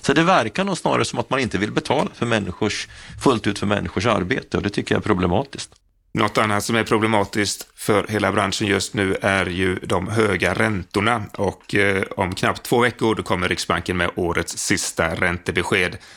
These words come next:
Speaker 2: Idag ligger styrräntan på fyra procent, detta efter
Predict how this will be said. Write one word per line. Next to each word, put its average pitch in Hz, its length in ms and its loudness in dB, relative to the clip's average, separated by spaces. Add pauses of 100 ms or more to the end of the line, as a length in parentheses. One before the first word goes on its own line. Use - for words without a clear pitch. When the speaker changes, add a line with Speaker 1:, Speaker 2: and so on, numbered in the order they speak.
(220)
Speaker 2:
Idag 107 240 2
ligger 101 240 0
styrräntan 98 500 0
på 98 320 -2
fyra 104 420 0
procent, 113 540 -2
detta 92 220 0
efter 92 380 -2